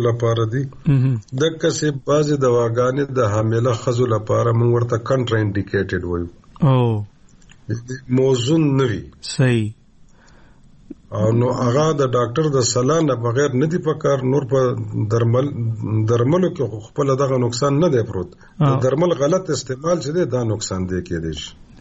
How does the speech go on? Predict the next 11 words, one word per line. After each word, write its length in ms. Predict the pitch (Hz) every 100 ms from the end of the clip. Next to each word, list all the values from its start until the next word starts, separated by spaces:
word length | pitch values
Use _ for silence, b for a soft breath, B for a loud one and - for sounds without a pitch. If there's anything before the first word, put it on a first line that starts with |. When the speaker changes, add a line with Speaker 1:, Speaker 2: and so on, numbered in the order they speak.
| -
Speaker 2:
صحیح. 440 | - - 135 120 117 B B B B B B 160
ام، 560 | 151 147 151 160 175 - - - -
لقمان، 760 | 156 147 - 165 190 175 165 -
ام، 580 | 165 151 143 143 147 - - 104 - - - - -
د-، 380 | 131 151 143 139 139
ډاګر 280 | 135 170
صاحب 400 | 170 - 151 135 151 147 151 156
لیکلي 420 | 143 143 165 156
دي 120 | 147 151
چې 140 | -
له 240 | 139 143